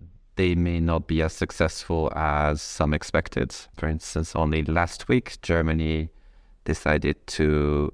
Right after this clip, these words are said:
let go of the system for inframarginal rent cap that they set up only, like, early December. Um, so that's probably a sign that those are not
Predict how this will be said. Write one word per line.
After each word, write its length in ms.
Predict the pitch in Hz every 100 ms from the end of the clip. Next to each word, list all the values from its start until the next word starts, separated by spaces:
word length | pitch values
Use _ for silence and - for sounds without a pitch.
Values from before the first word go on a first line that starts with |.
| -
let 300 | 82 85 -
go 300 | 85 82 76
of 340 | - 80 78
the 120 | 80 -
system 640 | - - - 76 76 78
for 220 | - 76
inframarginal 720 | 71 76 78 78 76 78 78 71
rent 260 | 76 76
cap 280 | - 82 -
that 220 | 76 71
they 140 | 76 73
set 260 | - 76
up 240 | 73 - - - -
only, 500 | 78 73 73 71 -
like, 200 | 73 76 -
early 200 | 73 76
December. 640 | 69 - 80 73 73 92 _ - - - - _ -
Um, 420 | 76 76 78 78 -
so 680 | - 90 82 82 82 82 - - - - -
that's 280 | - 92 -
probably 400 | - 113 104 95
a 60 | 90
sign 380 | - 92 87 85
that 320 | 85 82 - - - -
those 380 | 85 85 87 82
are 80 | 80
not 260 | 80 -